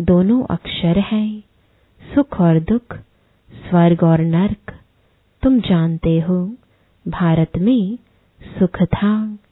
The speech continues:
अभी दुख है, फिर बाप आकर सुख देते हैं। अब दुख का समय खत्म होना है। बाबा बच्चों के लिए सुख की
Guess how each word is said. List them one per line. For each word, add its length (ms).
अभी 280
दुख 280
है, 540
फिर 180
बाप 380
आकर 540
सुख 200
देते 380
हैं। 520
अब 180
दुख 280
का 260
समय 600
खत्म 380
होना 480
है। 300
बाबा 220
बच्चों 500
के 160
लिए 520
सुख 180
की 460